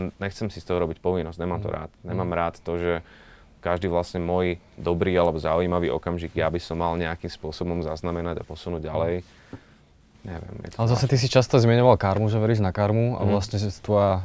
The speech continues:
Speaker 2: nechcem to teda rozmazávať, ale tvoja ex už je, <laughs> vlastne ti trošku karmu dala v tomto, ne? Že ona
Speaker 1: Dala
Speaker 2: fotí,
Speaker 1: strašnú,
Speaker 2: fotí a točí všetko
Speaker 1: dala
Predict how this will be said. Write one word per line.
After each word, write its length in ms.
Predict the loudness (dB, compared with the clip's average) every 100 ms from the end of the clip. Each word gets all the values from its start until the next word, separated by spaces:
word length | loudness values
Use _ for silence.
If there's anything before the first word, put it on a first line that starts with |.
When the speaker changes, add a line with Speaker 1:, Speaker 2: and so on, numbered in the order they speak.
| -4
Speaker 2:
nechcem 400 | -2 -2 -2 -2
to 120 | 0
teda 200 | 0 2
rozmazávať, 480 | 2 4 4 4 4
ale 100 | 2
tvoja 200 | 4 4 4
ex 160 | 0 0
už 280 | 0 0 -4 -2
je, 120 | 0
<laughs> 400 | 0 -4 -12 -6
vlastne 200 | 0 2
ti 120 | 2
trošku 280 | 2 2 4
karmu 280 | 6 8 8
dala 160 | 8 6
v 120 | 6
tomto, 280 | 0 2 2
ne? 160 | 2
Že 200 | 2 0
ona 120 | 2 4
Speaker 1:
Dala 240 | 10 10
Speaker 2:
fotí, 120 | 10 8
Speaker 1:
strašnú, 160 | 6
Speaker 2:
fotí 260 | 4 4 4
a 80 | 4
točí 240 | 2 -2
všetko 280 | -4 -6 -2
Speaker 1:
dala 160 | 4